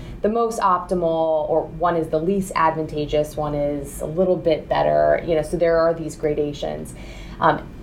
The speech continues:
but not necessarily with kind of this risk of explicit punishment, which is what we incorporate in my task.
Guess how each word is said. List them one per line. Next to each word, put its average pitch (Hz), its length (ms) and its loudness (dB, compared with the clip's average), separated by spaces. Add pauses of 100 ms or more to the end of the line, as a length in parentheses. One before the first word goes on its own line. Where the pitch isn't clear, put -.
(100)
but 185 140 2
not 170 300 0
necessarily 156 720 -2
with 143 460 0
kind 147 140 -6
of 143 100 -8
this - 220 -6
risk 151 280 0
of 160 120 2 (280)
explicit - 500 -2
punishment, 254 540 2
which 165 160 -2
is 156 200 0
what 147 260 4 (120)
we 165 180 -2
incorporate 147 720 0
in 151 520 -2
my 151 320 2
task. - 600 -4